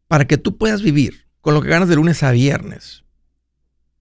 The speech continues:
simplemente tienes que decidir que eso es lo que quieres. Ahora, cuando tomas la decisión de hacer esto,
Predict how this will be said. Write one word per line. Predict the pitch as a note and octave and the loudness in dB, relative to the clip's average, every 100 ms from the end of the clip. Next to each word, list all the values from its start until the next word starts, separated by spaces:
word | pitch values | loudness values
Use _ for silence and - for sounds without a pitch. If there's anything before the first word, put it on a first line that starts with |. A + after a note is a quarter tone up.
| _ _ _ _ _ _ _ _ _ _ _ _ _ _ _ _ _ _ _ _ _ _ _ | _ _ _ _ _ _ _ _ _ _ _ _ _ _ _ _ _ _ _ _ _ _ _
simplemente | - G#3+ F#3+ F#3 | -6 0 2 2
tienes | F3+ F3 | 0 -2
que | - | 0
decidir | F3 D3+ C#3 D3+ | 0 2 0 0
que | - | -2
eso | D3+ | -4
es | F3+ | -4
lo | |
que | D#3+ | -4
quieres. | B2+ - - - _ _ _ _ _ _ _ _ _ _ _ _ _ _ _ _ _ _ _ _ - - - | -6 -8 -12 -20 _ _ _ _ _ _ _ _ _ _ _ _ _ _ _ _ _ _ _ _ -20 -20 -6
Ahora, | D#3+ E3 - _ _ _ _ _ _ _ _ _ _ _ _ | -2 0 -2 _ _ _ _ _ _ _ _ _ _ _ _
cuando | D#3+ F#3 | 0 0
tomas | A3 A#3+ | 0 0
la | A#3+ | 2
decisión | E3 D3+ G3+ C3 - - _ | 2 2 -2 -4 -6 -14 _
de | F3 | 0
hacer | D3 F#3+ E3+ | 0 2 2
esto, | F3 - B2 - | 2 0 -8 -10